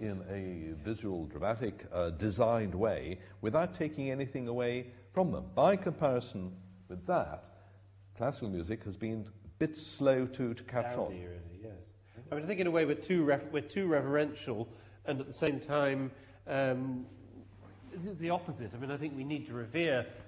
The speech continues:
Speaker 2: works of art in how we educate, young people and so on. At the same time, if they're any good, we can do all kinds of outrageous things with
Speaker 1: Mm.
Speaker 2: them and see if they work. And if they don't work, the work of art is always there afterwards, you know. You never, you can't, you can't damage it, you can't break it.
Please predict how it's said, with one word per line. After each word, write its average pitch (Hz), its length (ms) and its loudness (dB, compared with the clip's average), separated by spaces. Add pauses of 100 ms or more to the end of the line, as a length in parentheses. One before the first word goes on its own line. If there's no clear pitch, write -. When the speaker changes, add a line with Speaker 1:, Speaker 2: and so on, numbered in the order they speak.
Speaker 2:
works 131 320 0
of 117 100 -4
art 120 320 0
in 117 180 -6 (120)
how 120 200 -2
we 117 140 -2
educate, 113 480 -8 (340)
young 120 160 -2
people 120 260 -6
and 113 100 -6
so 127 140 -2
on. 143 60 -2
At 156 100 -8
the - 60 -12
same 247 200 -4
time, 156 380 -2 (240)
if 156 100 -10
they're 185 140 0
any 233 140 0
good, 151 340 2
we 120 80 -4
can 160 160 -8
do 190 160 -2
all 165 80 -4
kinds 165 260 -8
of 160 60 -6
outrageous 160 540 -8
things 113 260 -10
with 139 180 -8
Speaker 1:
Mm. - 40 -14
Speaker 2:
them 92 240 -12
and 131 140 -10
see 160 180 -6
if 160 120 -6
they 180 100 -2
work. 175 440 0 (280)
And 139 80 -8
if 135 60 -10
they 160 60 -2
don't 202 260 6
work, 127 340 2
the 156 60 -6
work 175 280 2
of 139 120 -2
art 156 240 2
is 139 80 -4
always 170 240 0
there 151 300 6
afterwards, 110 640 -2
you 143 80 -6
know. 110 160 -2
You 135 180 -6
never, 147 300 -2 (300)
you 151 80 -10
can't, 175 280 0 (400)
you 170 80 -14
can't 160 320 -6 (240)
damage 143 380 -4
it, 131 60 -10
you 131 80 -10
can't 143 240 -10
break 131 320 -4
it. 90 120 -10